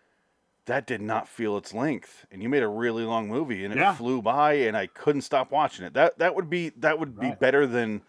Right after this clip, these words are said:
Speaker 1: "I love this shot, I love the composition." Like,
Speaker 2: Right.
Speaker 1: that would be,
Speaker 2: Yeah.
Speaker 1: like, Oh my God, the pacing is
Speaker 2: No.
Speaker 1: Ca-, pacing, I don't know if people realize that. Pacing is all,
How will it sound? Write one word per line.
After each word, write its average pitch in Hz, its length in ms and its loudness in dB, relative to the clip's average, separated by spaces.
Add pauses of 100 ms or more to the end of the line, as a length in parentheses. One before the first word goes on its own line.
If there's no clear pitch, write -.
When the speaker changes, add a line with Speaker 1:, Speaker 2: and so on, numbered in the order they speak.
(280)
Speaker 1:
"I 113 80 0
love 131 240 4
this 127 140 2
shot, 117 480 4
I 113 80 0
love 113 180 0
the 113 100 -2
composition." 117 460 0
Like, 131 120 0
Speaker 2:
Right. 107 200 -2
Speaker 1:
that 135 160 2
would 120 80 -10
be, 117 120 -4
Speaker 2:
Yeah. 110 160 -6
Speaker 1:
like, 104 120 -8
Oh 120 120 -4
my 98 120 -6
God, 104 320 2
the 92 80 -10
pacing 131 460 -2
is 98 120 -6
Speaker 2:
No. 90 200 -10 (480)
Speaker 1:
Ca-, 214 180 6
pacing, 180 680 0 (760)
I 135 60 -2
don't 180 100 2
know 160 140 6
if 135 100 2
people 120 220 -2
realize 107 260 2
that. 92 160 -6
Pacing 165 360 -4
is 123 120 -2
all, 117 340 4